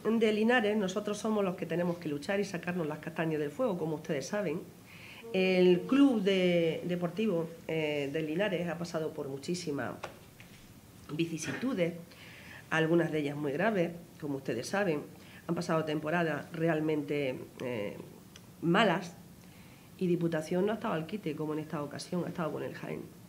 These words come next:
No tenemos nada en contra de, del Jaén, pero sí tenemos en, mucho, mucho contra el señor Reyes, que una vez más ningunea en el área deportiva, en este caso,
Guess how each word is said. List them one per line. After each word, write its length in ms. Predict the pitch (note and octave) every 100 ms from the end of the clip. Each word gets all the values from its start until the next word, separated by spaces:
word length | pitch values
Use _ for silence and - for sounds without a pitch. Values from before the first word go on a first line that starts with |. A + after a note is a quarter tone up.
| - -
No 140 | F3
tenemos 320 | E3+ D3+ D3 C#3+
nada 320 | F3+ G3+ D3
en 100 | C#3
contra 320 | D3 D3 D3
de, 260 | C#3 B2 -
del 200 | D3 C#3+
Jaén, 320 | - E3 F#3+ - - - - - -
pero 160 | D3 C#3
sí 160 | E3+
tenemos 420 | D#3+ D#3+ F3 E3
en, 360 | E3+ D#3+ D3+ C#3 - - - -
mucho, 360 | G#3 G#3 F3
mucho 500 | E3+ G3+ A3 D#3+ F#3+ - -
contra 260 | E3+ E3
el 60 | D3+
señor 380 | C#3+ D3+ E3 D#3+
Reyes, 460 | - F#3+ G#3 E3 E3+ - - - -
que 160 | G#3+ A3
una 360 | B3+ C#4+ A3+
vez 160 | G#3 B3
más 360 | B3+ C4 B3+ - -
ningunea 1000 | A3 A#3 A3 A3 A3 C4 C4+ B3+ D4 - - -
en 160 | G3 F3
el 140 | F3
área 260 | A#3 G#3 F3+
deportiva, 580 | F3 F3 E3 A#3 A#3
en 60 | E3+
este 240 | F3 F3
caso, 400 | A3+ C4 C4 C4